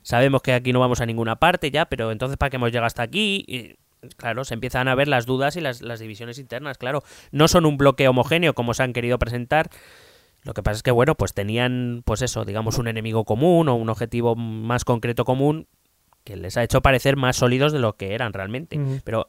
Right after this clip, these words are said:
Speaker 1: pero, vamos, no soy, eh, no soy un experto, no soy, eh, adivino, no tengo dones sobrenaturales, pero era fácil adivinar que partidos tan diferentes y con ideologías tan diferentes,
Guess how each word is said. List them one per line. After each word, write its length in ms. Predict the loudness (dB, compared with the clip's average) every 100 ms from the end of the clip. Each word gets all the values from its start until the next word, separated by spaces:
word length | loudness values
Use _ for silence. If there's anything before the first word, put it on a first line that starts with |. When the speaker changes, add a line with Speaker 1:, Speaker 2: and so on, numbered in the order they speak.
| _
Speaker 1:
pero, 380 | -2 2 2 2 -2 -20 -8
vamos, 280 | 2 2 2
no 160 | 0
soy, 400 | 4 6 6 2 -6 -20 _ _ _ -4
eh, 560 | 0 2 2 2 0 0
no 120 | -2
soy 580 | 0 -2 -2 -4 -4 -4
un 120 | -4
experto, 880 | -4 -4 -4 2 4 6 6 6 4
no 160 | 0 -4
soy, 880 | -2 -2 0 -2 -4 -4 -6 -6 -8 -14 _
eh, 140 | -6 -2
adivino, 800 | -2 0 2 4 6 8 8
no 220 | 6 2 2
tengo 280 | 0 2 2
dones 280 | 2 0
sobrenaturales, 760 | -2 -2 -4 -4 0 2 0 -2 -16 -6
pero 160 | -4 -2
era 140 | 0
fácil 280 | 0 -2 -2
adivinar 540 | -2 -2 0 0 -2 _
que 400 | -8 -6 -6 -12 -18 _ -20 -6
partidos 500 | -2 -2 0 2 2
tan 220 | 2 0
diferentes 640 | 0 0 2 2 0 -2 -2
y 60 |
con 120 | -2 -2
ideologías 460 | 0 -2 -2 -4
tan 140 | -2 -4
diferentes, 640 | -2 -2 -2 0 -2 -2